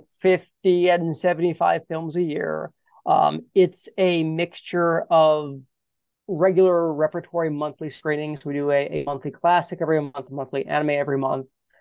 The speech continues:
Um, and then we do various different film series throughout the year.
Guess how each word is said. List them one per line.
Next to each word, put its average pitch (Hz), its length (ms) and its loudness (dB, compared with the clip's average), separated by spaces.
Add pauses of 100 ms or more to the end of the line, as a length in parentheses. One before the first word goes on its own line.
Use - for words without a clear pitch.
(200)
Um, 147 400 0 (100)
and 165 260 0
then 160 260 2
we 151 140 -2
do 156 800 -4 (400)
various 151 800 0
different 143 600 -6 (460)
film 165 300 2
series 143 800 -4 (400)
throughout 147 440 2
the 156 80 -6
year. 131 500 -6